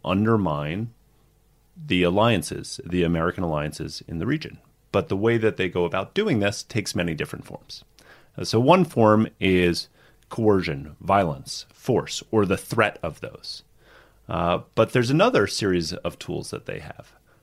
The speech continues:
uh, inducements, right? That the reward is going to be well worth it, even if you have to, at times, give up your independent political decision-making. Um, and alternatively,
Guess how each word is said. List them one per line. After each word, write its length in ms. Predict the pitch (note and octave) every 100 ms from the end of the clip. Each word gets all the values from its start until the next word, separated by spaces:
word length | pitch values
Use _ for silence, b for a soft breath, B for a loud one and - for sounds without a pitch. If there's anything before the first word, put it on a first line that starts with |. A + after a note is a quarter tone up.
| _ -
uh, 200 | F2+ F2+
inducements, 840 | A2 A2 E3 D#3+ - - - - - _ _ -
right? 200 | F#2+ F#2
That 160 | F2
the 80 | G2+
reward 720 | G2 G#2+ B2 F#3 B2 G#2 D3 b b b b _
is 240 | G#2+ G2
going 240 | F#2+ G#2 G2
to 80 | G2+
be 120 | G2+
well 320 | F#2+ A#2 B2+
worth 280 | A2+ A2+ -
it, 100 | -
even 320 | - A2 C3 C#3
if 180 | C3+
you 120 | D3+ C#3+
have 260 | E3+ E3+
to, 320 | A2+ A2+ C#3+ - _
at 200 | A#2 G#2
times, 500 | - F#3 A2 D3 E3+ - _ _ _ _
give 200 | - A2+
up 280 | A2 G#2+ -
your 240 | - G#2+ G#2
independent 760 | G#2+ G#2 - G#2 G2+ G2+ -
political 680 | - G#2 F#2 F#2+ F#2+ F#2 F#2 _ - _ _ _
decision-making. 680 | A#2 D#3+ C#3 E2 D2+ - - _ _ _ - - _ _
Um, 380 | F#2 F#2 F#2 - b b b _
and 460 | A2 A2+ A2 G#2+ - _ -
alternatively, 840 | G#2 - A3 A#3+ G#2 G2+ G#2+ A2+